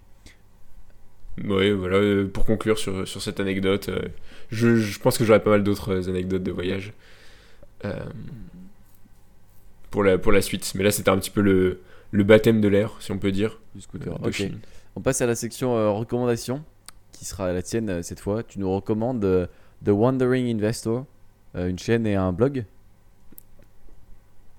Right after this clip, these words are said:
Speaker 1: Ouais, c'est ça. Donc il y a, il y a une chaîne YouTube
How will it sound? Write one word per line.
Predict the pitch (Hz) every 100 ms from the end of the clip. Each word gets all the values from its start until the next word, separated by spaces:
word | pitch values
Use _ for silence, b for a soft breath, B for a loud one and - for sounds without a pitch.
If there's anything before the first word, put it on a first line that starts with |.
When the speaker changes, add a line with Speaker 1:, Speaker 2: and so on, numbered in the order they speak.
| -
Speaker 1:
Ouais, | 101 110 - -
c'est | 113
ça. | - - - - B B B -
Donc | -
il |
y |
a, | 98
il |
y | 98
a |
une | 101
chaîne | 113 110
YouTube | 104 113